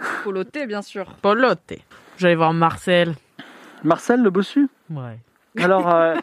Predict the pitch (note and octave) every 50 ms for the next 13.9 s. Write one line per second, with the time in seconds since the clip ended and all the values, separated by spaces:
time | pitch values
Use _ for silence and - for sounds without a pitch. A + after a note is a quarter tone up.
0 | - D#4 - - D4 E4 _ - - - - F3+ B3 C#4+ - - A#3+ G#3 F#3+ E3+
1 | F#3+ B3+ C4 G#3+ E3 C#3+ C3 - _ _ - D#3+ E3 G#3 A3 G3 E3+ F3+ D#3+ D3
2 | G3 A3 G#3 - D#3+ C3+ C3+ D3 D3 C#3+ C#3 C3+ B2+ B2 - - D#3 - - G#3+
3 | F#3 D3+ C#3 C3 D3 D#3+ D3 - - G#3+ D#3+ D3 C#3+ C3+ - - D3+ C#3 - -
4 | C3 - - E3+ G#3 G3 D3+ C#3 C#3+ D3+ E3+ F#3 F#3+ G3+ G3+ F#3 E3 D#3 D3 C#3+
5 | C#3+ C#3+ D3 C#3+ D3+ D#3+ E3 - - G3+ G#3 G3+ G3 E3+ D3+ D3 C#3+ - - F3+
6 | D#3+ - - D#3 D3+ D3 D3+ D#3 D#3+ E3+ F3+ F3+ F3+ F3+ E3+ D#3+ D#3 D3 C#3+ D3
7 | D3 C#3+ - - - - _ - - - - - - - - - - G#3 F#3 F3+
8 | E3+ E3+ E3 E3 E3 E3 E3 D#3+ D#3+ D#3+ D#3+ D#3+ D#3+ D#3+ D#3 D#3+ D#3+ E3+ F3 F3
9 | F3+ F#3 F3+ F3+ F3 E3+ E3+ F3 E3+ D#3+ - _ - - - - C4 G3+ - -
10 | D#4 - - - - G#4 - - - C5+ - - C5 G4 G4+ - F3 G3 G#3+ F3+
11 | F3 E3+ F#3+ D#3+ F3+ G3+ G#3+ A3 F#3+ - F3 D#3 D#3 D3+ G3 G#3 G3+ F#3 - G3
12 | F#3 E3 E3 D#3+ E3+ E3 - E3 D#3 - - F#3+ F3+ E3 C#3+ - D#3 F3 G3+ -
13 | _ _ _ _ _ - _ _ - _ - G3 G3+ G3+ G#3 G#3 G#3